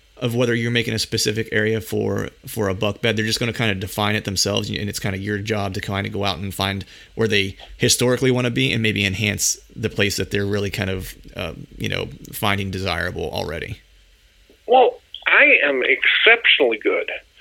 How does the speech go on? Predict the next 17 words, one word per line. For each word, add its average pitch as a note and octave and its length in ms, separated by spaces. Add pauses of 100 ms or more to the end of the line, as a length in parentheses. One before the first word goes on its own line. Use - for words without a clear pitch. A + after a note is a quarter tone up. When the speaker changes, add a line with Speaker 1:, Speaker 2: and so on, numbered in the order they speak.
(260)
Speaker 2:
at - 220
creating C3+ 580
buck A#2+ 260
bedding. E2 320
I G3 120
mean, C#3 380 (560)
I, E3 320
I F3 40
don't D3 240
think D3 220
there's A#2+ 260
a - 60 (180)
single E3+ 240
person D3+ 420
in D3+ 60
this D3+ 220
world. D3+ 400